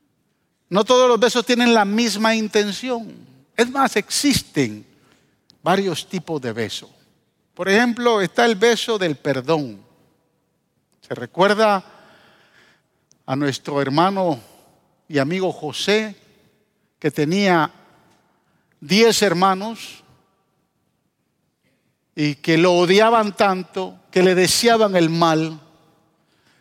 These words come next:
que le hacían bullying continuamente,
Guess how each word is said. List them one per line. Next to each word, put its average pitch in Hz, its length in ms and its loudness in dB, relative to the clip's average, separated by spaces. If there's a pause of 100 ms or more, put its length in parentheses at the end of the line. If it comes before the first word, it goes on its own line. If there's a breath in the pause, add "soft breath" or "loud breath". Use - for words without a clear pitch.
(340)
que 208 140 4
le 226 120 6
hacían 220 440 0
bullying 247 420 2
continuamente, 160 1040 -4